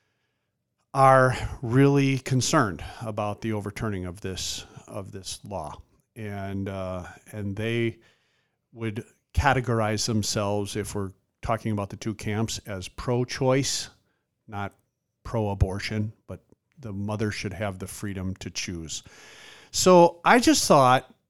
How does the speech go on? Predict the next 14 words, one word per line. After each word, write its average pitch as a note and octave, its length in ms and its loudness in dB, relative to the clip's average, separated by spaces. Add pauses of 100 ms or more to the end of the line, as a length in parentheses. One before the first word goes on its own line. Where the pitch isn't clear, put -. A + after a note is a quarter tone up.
(120)
that C#3 180 0
we C3+ 140 4
would B2+ 160 4
put D#3+ 140 6
it A#2+ 80 4
out C#3+ 240 6
there, G2+ 160 -4
first A#2+ 320 -4
of G2+ 100 -4
all, G2 320 -2 (240)
and B2 220 2
then A#2 440 2 (960)
talk - 500 0 (120)
briefly A2+ 760 -2